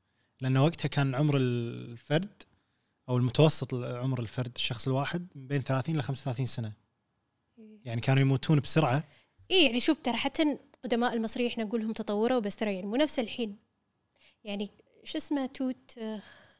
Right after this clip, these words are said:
Speaker 1: عنخ آمون؟
Speaker 2: عنخ آمون. مات عمره خمستاش، أربعتاش سنة،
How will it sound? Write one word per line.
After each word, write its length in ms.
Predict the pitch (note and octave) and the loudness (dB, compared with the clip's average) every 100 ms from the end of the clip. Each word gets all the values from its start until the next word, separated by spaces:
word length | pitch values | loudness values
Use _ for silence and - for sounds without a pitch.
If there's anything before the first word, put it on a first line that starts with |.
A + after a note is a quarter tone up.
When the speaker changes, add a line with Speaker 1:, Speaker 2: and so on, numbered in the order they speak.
| _ _ | _ _
Speaker 1:
عنخ 300 | B2 B2+ - | -4 -4 -4
آمون؟ 260 | B2 C3+ G#3 | -4 -4 -6
Speaker 2:
عنخ 360 | A3 _ _ B3+ | -12 _ _ -20
آمون. 240 | A3+ B3 D#4 _ _ - | -20 -20 -20 _ _ -6
مات 260 | B3+ D4+ | -4 0
عمره 140 | B3+ B3 | 0 0
خمستاش، 520 | A#3 G#3+ - A#3 G#3+ | -2 -4 -4 -6 -6
أربعتاش 380 | G#3 G3 A3+ G#3+ | -8 -8 -6 -6
سنة، 260 | A3 G3+ | -6 -10